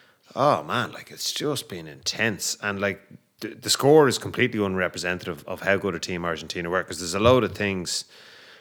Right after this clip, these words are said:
they did. But anyway, he did really well, particularly in contact. But, like, after Boffelli missed that second kick, like, they were gone. But, like, Argentina were puking up lineouts.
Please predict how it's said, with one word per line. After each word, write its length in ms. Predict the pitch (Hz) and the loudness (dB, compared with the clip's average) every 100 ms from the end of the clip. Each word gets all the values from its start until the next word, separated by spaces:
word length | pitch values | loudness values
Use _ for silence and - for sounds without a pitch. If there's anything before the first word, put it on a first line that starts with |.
| - | -8
they 80 | 92 | -2
did. 180 | 98 90 | 0 4
But 80 | |
anyway, 420 | 113 127 117 104 - | 4 6 6 4 0
he 140 | 110 107 | -6 -4
did 180 | 113 | -2
really 140 | 107 104 | 0 2
well, 220 | 98 92 | 2 0
particularly 440 | - - 120 107 | 0 -2 0 2
in 80 | 90 | 0
contact. 480 | 85 101 101 87 - | 6 6 8 4 4
But, 120 | 107 | 6
like, 220 | 101 101 - | 6 6 8
after 440 | 123 127 123 104 | 8 8 6 4
Boffelli 400 | 90 - 95 87 | 4 0 0 2
missed 200 | 87 80 | 0 -2
that 160 | 85 76 | -2 -2
second 300 | - 73 73 | -2 -4 -8
kick, 280 | - 85 - | -6 -6 -8
like, 120 | 76 | -10
they 80 | 78 | -10
were 140 | 65 | -8
gone. 300 | - 92 92 | -2 0 2
But, 140 | 82 | 4
like, 160 | 107 113 - - - - | 4 4 0 -18 -12 6
Argentina 500 | 123 135 113 120 120 | 8 8 8 8 8
were 100 | 85 | 4
puking 360 | - 104 95 98 | 2 0 2 0
up 120 | 78 | 0
lineouts. 720 | 87 90 82 - - - | 0 2 0 -2 0 2